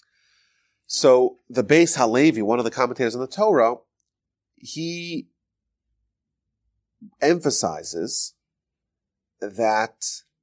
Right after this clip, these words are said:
the critical sin, like we mentioned earlier, the critical sin of the golden calf was not with the intentions. The intentions were, were just.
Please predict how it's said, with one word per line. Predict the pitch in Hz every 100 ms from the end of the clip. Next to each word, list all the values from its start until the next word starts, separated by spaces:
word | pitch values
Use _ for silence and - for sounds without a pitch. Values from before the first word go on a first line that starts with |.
| _ _ _ _ _ _ _ _
the | 110 120
critical | 117 - - 190 214 254 185
sin, | 151 - 170
like | 120
we | 127
mentioned | 156 165 131
earlier, | 175 131 92
the |
critical | - 185 214 175
sin | - - - 170 117 92 - _ _
of | - 120
the | 127
golden | 135 131
calf | 113 107 131 190 - _ _ _ _ _ _ _ _ _ _ _ _ -
was | 123 127
not | 117 131 180 202 147 - - - _ _ _ -
with | 127 131 _ _
the | 120
intentions. | 117 - 90 - - - - -
The | 139
intentions | 160 220 247 175
were, | 165 160 156 _ _ _ _
were | 156
just. | 151 170 - - -